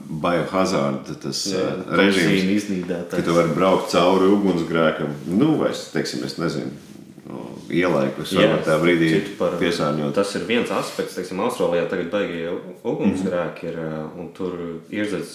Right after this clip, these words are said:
Speaker 2: dzinējs vienkārši nestrādā, viņam pietrūkst skābeklis. Elektroauto nevajag skābekli. Nu,
Speaker 1: Mhm,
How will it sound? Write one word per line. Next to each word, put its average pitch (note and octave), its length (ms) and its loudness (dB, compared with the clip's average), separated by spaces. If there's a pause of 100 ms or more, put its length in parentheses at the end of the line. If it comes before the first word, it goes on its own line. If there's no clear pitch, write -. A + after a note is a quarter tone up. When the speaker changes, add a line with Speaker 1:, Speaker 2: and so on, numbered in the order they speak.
(220)
Speaker 2:
dzinējs G#2 560 -4
vienkārši A2 320 -4
nestrādā, - 420 -6
viņam F#2 200 -8
pietrūkst - 340 -8
skābeklis. - 560 -10 (300)
Elektroauto F#2+ 500 -4
nevajag - 260 -8
skābekli. - 480 -12 (680)
Nu, G#2 60 -4
Speaker 1:
Mhm, A2 300 -2